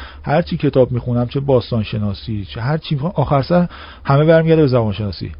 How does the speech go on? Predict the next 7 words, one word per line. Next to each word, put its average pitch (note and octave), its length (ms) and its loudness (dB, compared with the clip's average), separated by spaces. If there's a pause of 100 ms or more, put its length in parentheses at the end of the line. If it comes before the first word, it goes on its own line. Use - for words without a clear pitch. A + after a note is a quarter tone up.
(340)
یعنی C3+ 120 0
حتی D#3 280 2
مثلاً D3+ 260 2
دیاکونوف C#3 540 0
میومد C3 260 0
تاریخ B2 280 -2
مینوشت، B2 580 -2